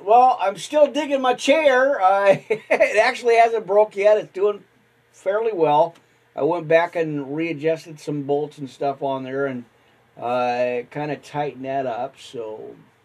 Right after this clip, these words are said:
again, that, that cross, boy, I'm telling you, that cross is a distraction. It's not,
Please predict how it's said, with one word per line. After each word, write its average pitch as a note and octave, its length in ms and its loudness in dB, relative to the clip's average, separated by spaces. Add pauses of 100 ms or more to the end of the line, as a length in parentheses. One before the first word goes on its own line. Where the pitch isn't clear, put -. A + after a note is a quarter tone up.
(440)
again, B2+ 280 -20
that, - 140 -20 (200)
that C#3 220 -16
cross, C3 400 -12
boy, A#2+ 200 -20
I'm - 80 -20
telling B2+ 320 -18
you, G#2 100 -20 (640)
that - 140 -14
cross G#3+ 440 0
is F3+ 180 -10
a D#3 80 -6
distraction. C3 1000 -10
It's G2+ 200 -20
not, C3 280 -16